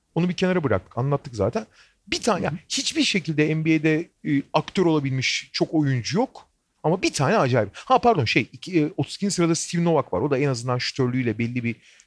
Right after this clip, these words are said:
Speaker 1: kariyer yakaladı. Hani çok üst düzey olmasa da şey. Ama bir tane oyuncu
Speaker 2: Bir
Speaker 1: var.
Speaker 2: de, bir de abi şey, senin gel-, e, geleceğin oyuncuya gelmeden, yani söyleyeceğin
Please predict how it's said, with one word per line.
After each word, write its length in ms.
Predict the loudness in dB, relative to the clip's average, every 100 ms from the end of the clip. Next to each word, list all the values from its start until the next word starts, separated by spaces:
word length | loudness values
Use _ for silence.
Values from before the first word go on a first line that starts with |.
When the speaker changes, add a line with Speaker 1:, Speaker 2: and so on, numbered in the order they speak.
| -6
Speaker 1:
kariyer 320 | -2 0 0
yakaladı. 480 | 0 0 0 0 -4
Hani 280 | -4 -8 -10 -12
çok 180 | -12 -12
üst 160 | -8
düzey 120 | -4
olmasa 360 | -2 0 -2 -2
da 80 | -2
şey. 160 | -4 -4
Ama 180 | -4 -4
bir 100 | -2
tane 240 | 0 2
oyuncu 320 | 2 2 2 4
Speaker 2:
Bir 60 |
Speaker 1:
var. 60 | 6
Speaker 2:
de, 200 | 6 6
bir 160 | 4 8
de 100 | 8
abi 200 | 8 6
şey, 220 | 4 4
senin 240 | 4 4
gel-, 680 | 6 4 4 0 2 4 2
e, 40 |
geleceğin 460 | 2 2 2 0 0
oyuncuya 460 | 0 -2 -2 0 2
gelmeden, 560 | 2 0 0 -2 -4
yani 160 | -6 -6
söyleyeceğin 680 | -2 -2 -2 -2 -4 -4